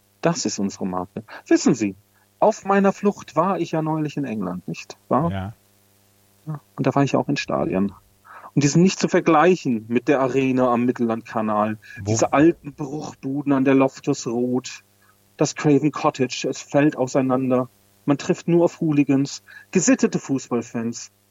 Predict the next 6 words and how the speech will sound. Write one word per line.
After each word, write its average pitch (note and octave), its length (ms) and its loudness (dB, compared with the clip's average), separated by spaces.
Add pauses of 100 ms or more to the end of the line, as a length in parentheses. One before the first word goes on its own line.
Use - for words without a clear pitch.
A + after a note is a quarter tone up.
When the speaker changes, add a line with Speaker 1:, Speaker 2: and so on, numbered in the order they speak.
(280)
Speaker 1:
in B2 180 -8
Wolfsburg. C3+ 600 -8 (800)
Was D3+ 220 2
wollen D3+ 180 6
Sie D#3+ 180 -4
denn? A#2 220 -2